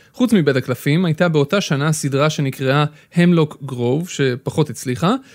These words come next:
וגם כתום זה השחור החדש. באלפיים וארבע עשרה היא הוסיפה לרשימה עוד תשע סדרות, המפורסמת שבהן היא בוג'ק הורסמן. באלפיים וחמש עשרה יצאו נרקוס, מאסטר אוף נאן,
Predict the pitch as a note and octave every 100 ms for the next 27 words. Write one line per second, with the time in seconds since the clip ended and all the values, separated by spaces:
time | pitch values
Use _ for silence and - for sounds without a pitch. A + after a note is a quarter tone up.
0 | - - F3+ B3+ C4 - G3+ F3 E3 D3+
1 | C3+ - - A#2 A2+ B2 G#2+ A2+ - -
2 | - _ - B2 C#3+ B2 A#2+ B2+ A3 A#3+
3 | - F#3 D#3+ D#3 C3+ - G#3+ F3+ C#3+ -
4 | E3 F#3+ A3 - F3 D#3 _ - G#3+ G3
5 | D3+ B2+ B2 G#2 - _ - - B2+ -
6 | D#3 B3+ A#3+ G3+ E3+ D#3 D#3+ D3 C#3+ C3
7 | C#3+ D3+ D3+ - C#3 B2 - F#2 - -
8 | - - - C3 E3 D3+ - D3 A3 A3
9 | - E3+ B2+ - B2 C#3 G3+ G3+ F3+ D#3+
10 | - C#3 C#3 - A2+ - E3 F3+ F3